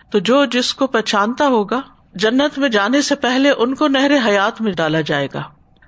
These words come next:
رسول اللہ صلی اللہ علیہ وسلم نے فرمایا، "شفاعت کے نتیجے میں جہنم سے نکلنے کے بعد انہیں جنت کے صحن میں ڈال دیا جائے گا، اور جنت والے ان پر پانی چھڑکیں گے، جس سے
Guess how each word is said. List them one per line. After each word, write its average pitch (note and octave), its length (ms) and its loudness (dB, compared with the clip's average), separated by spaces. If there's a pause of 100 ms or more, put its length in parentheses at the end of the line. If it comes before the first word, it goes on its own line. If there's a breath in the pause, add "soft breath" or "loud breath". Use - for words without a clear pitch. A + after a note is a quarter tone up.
(120)
رسول D4+ 260 4
اللہ C#4 300 2
صلی B3 180 0
اللہ G#3+ 180 2
علیہ A3 180 2
وسلم G#3 380 0
نے A#3 100 2
فرمایا، F#3+ 560 0
"شفاعت A#3 580 0
کے C#4 100 2
نتیجے A3+ 500 0
میں C4 140 0
جہنم G#3+ 540 2
سے C4 140 -2
نکلنے G#3 440 0
کے G#3 160 -2
بعد F3+ 300 0 (300)
انہیں A3 220 2
جنت F#3+ 460 0
کے G#3+ 100 0
صحن G#3 400 2
میں G3+ 80 2
ڈال D#3 320 -2
دیا D#3+ 160 0
جائے C3+ 320 -2
گا، C#3+ 60 -8 (520 soft breath)
اور G#3 240 0
جنت A#3+ 460 0
والے A3+ 320 2
ان G3+ 200 0
پر A3+ 160 -2
پانی F#3 320 0
چھڑکیں D#3 480 -4
گے، D#3 100 -10 (600)
جس B3 240 -2
سے - 180 -2